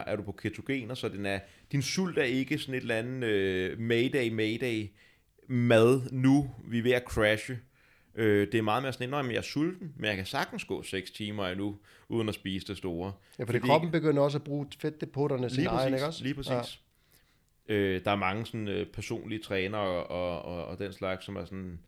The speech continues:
Speaker 1: som nok vil sige, "Ja, det passer ikke." Det eneste, der kommer an på, det er,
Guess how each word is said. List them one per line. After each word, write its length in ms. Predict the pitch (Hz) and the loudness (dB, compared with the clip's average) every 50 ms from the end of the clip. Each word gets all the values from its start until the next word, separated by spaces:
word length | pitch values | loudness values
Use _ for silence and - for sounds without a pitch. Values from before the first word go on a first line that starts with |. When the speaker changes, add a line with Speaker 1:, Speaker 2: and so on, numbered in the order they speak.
| _ - _ _ _ _ _ _ _ _ | _ -20 _ _ _ _ _ _ _ _
Speaker 1:
som 120 | - - | -10 -8
nok 160 | 98 95 90 | -8 -6 -6
vil 100 | 98 95 | -8 -12
sige, 160 | 85 87 95 | -10 -8 -6
"Ja, 60 | 90 85 | -6 -6
det 100 | 90 - | -8 -8
passer 320 | - 92 92 90 92 90 | -6 -6 -6 -4 -4 -8
ikke." 140 | 90 87 - | -8 -6 -6
Det 80 | 98 | -8
eneste, 180 | 98 95 92 104 | -6 -6 -6 -6
der 60 | 104 | -6
kommer 300 | 92 - 90 92 85 87 | -6 -6 -8 -8 -6 -6
an 160 | 92 85 92 98 | -6 -8 -8 -10
på, 120 | 98 98 | -10 -8
det 160 | 92 92 95 | -6 -4 -4
er, 260 | 92 90 90 90 90 | -4 -2 -2 -4 -4